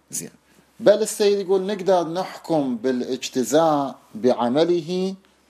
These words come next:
حتى إذا كان مخالف لفتوى الفقيه الحجة. وين سيدنا؟ يقول هذا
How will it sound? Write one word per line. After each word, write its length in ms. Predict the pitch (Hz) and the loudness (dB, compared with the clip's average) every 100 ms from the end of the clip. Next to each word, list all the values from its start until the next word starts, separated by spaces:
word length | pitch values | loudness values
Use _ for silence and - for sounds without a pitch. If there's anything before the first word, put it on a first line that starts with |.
| _ _ _ _ _ _ _ | _ _ _ _ _ _ _
حتى 540 | - 175 214 - 185 | 0 2 2 0 0
إذا 160 | 190 185 | 2 2
كان 280 | 185 196 190 | 0 -2 0
مخالف 760 | 143 - 143 160 170 190 - _ _ _ | -2 0 2 2 0 -4 -8 _ _ _
لفتوى 580 | - 113 - 147 147 151 | -4 -4 2 0 2 -2
الفقيه 540 | 156 147 120 147 151 143 | -2 -2 -2 0 0 -2
الحجة. 440 | - 101 82 - _ _ _ _ _ _ _ _ _ _ _ _ _ _ _ _ _ _ _ _ _ _ _ _ - | -6 -10 -10 -14 _ _ _ _ _ _ _ _ _ _ _ _ _ _ _ _ _ _ _ _ _ _ _ _ 0
وين 220 | 165 208 | 2 2
سيدنا؟ 440 | 196 180 165 147 | 0 0 0 -2
يقول 240 | 165 233 233 | -6 -6 -4
هذا 440 | 226 220 214 202 | -2 -2 -4 -10